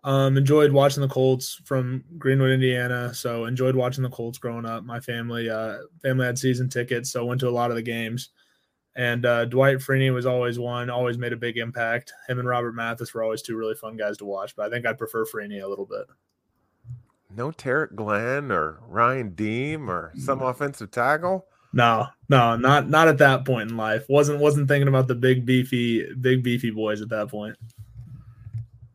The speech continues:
Speaker 2: Sure. So you, you grew up in Greenwood, went to
Speaker 1: Yep.
Speaker 2: Center Grove High School.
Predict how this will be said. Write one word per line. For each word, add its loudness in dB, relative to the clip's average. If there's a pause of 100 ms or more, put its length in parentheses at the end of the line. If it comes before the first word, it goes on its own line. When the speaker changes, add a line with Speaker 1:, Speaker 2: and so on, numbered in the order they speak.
(140)
Speaker 2:
Sure. 0
So -4
you, -2
you 0
grew 6
up 8
in -2
Greenwood, 4
went 0
to -6
Speaker 1:
Yep. 0
Speaker 2:
Center 2
Grove 6
High 4
School. 0